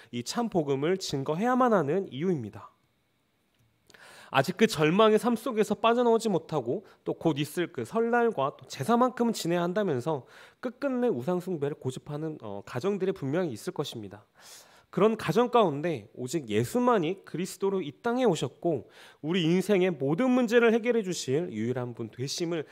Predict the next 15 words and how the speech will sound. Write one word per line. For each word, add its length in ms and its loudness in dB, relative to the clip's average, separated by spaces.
그 120 -4
증거가 540 2
되는 380 0
오늘, 420 -2
오늘과 760 2
또 100 -10
설 280 -2
연휴가 340 2
되시길, 540 -4
그래서 320 0
우리가 300 -2
가는 300 -2
모든 360 0
현장 400 0
현장마다 720 0